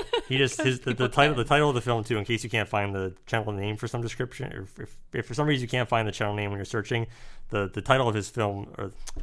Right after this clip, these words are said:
Speaker 1: the title of his video is just called The Rock is Definitely a James Bond Movie. <laughs>
Speaker 2: Oh,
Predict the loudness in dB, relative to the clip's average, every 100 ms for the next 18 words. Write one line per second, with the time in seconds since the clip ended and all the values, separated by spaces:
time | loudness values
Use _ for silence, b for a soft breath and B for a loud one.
0 | B B B B B B 2 4 6 6
1 | 4 4 2 4 6 6 6 4 0 -2
2 | -4 0 0 2 0 2 4 4 0 -6
3 | -2 -2 0 -2 -2 -2 -2 -2 -2 -4
4 | -4 -6 -8 -8 B B B -4 -2